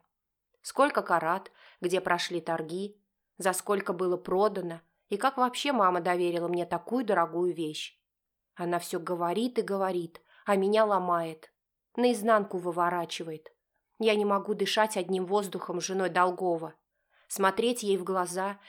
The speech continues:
и наигранно улыбаться — это выше моих сил. Тошнит от самой себя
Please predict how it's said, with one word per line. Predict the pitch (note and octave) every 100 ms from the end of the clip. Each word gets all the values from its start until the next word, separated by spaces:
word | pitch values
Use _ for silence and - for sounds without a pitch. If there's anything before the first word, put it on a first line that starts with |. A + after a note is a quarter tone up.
| -
и | G#3
наигранно | G3+ G3+ G3+ G#3 G#3 G#3
улыбаться — | G#3+ G3 G#3+ F#3+ - E3+ - _ _ -
это | G#3+ G#3+ A#3
выше | G3+ G3 -
моих | G3 G3 G3
сил. | - F3 E3 - _ _ _ _ _
Тошнит | - G#3 - A#3+ A#3
от | F#3+
самой | - G3 F3+
себя | - F#3+ G#3+ A#3